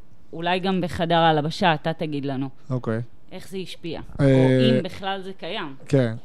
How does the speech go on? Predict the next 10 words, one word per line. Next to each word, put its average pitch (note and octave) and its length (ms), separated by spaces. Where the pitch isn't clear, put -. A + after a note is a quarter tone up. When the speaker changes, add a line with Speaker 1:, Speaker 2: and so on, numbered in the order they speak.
Speaker 2:
ובגדול, C3+ 1160
זה C3 240
היה C#3 200
באמת C3 340
נראה A#2 760
סוג A2 220
של B2 140
כזה A2+ 260
הופעת A#2+ 380
יחיד. C#3+ 380